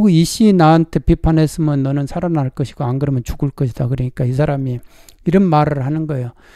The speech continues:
뽕나무 길을 가다가 어떤 아리따운 여인이 이렇게 보니까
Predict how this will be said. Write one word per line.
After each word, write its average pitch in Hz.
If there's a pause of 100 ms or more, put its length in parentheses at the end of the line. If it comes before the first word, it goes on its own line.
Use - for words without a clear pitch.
(180)
뽕나무 233 (420)
길을 190 (280)
가다가 151
어떤 156
아리따운 160
여인이 160
이렇게 147 (680)
보니까 143